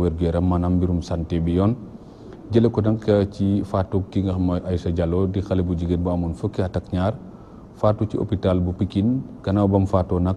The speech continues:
mu yeewaat fa fitna goo xamante ne mel na ni topp na hôpital bi lu yàgg, ndax itam nee nañu daal wàllu càggante daal bokk na ca la ko rey, ndax urgence la waroon ñëw gannaaw ba mu amee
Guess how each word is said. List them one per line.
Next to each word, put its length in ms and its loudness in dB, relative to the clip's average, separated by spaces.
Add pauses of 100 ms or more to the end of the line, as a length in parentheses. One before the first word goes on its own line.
(140)
mu 300 4
yeewaat 340 4
fa 60 -4
fitna 340 -2
goo 160 2
xamante 360 -2
ne 60 0
mel 180 4
na 120 4
ni 160 2 (680)
topp 180 4
na 140 6
hôpital 380 2
bi 120 2
lu 100 4
yàgg, 300 2
ndax 260 0 (160)
itam 280 -2
nee 120 2
nañu 220 0
daal 200 0 (540)
wàllu 240 6
càggante 480 4
daal 160 0
bokk 240 2
na 140 2
ca 100 0
la 120 2
ko 120 -2
rey, 160 0
ndax 200 0 (100)
urgence 440 4
la 100 4
waroon 280 4
ñëw 220 2
gannaaw 220 0
ba 100 2
mu 160 0
amee 200 -2